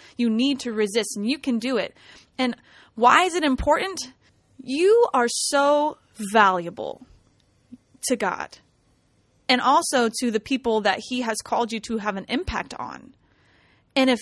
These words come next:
the devil can taint you, if the devil can get you to go down the road of sinful lusts and desires,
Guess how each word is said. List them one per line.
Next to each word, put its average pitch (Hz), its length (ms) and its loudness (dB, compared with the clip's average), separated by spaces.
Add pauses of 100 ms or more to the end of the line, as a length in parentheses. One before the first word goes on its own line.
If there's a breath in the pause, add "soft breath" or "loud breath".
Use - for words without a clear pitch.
the 233 80 2
devil 349 520 2
can 214 460 -2
taint 415 540 -6
you, 208 340 -10
if - 120 -4
the 247 100 2
devil 359 360 4
can 247 220 -2
get 311 260 -4
you 247 80 -4
to 233 60 0
go 247 200 2
down 240 300 2
the 202 300 2
road 220 380 2
of 196 180 0
sinful 240 480 -4
lusts 208 400 0
and 208 100 -6
desires, 202 720 0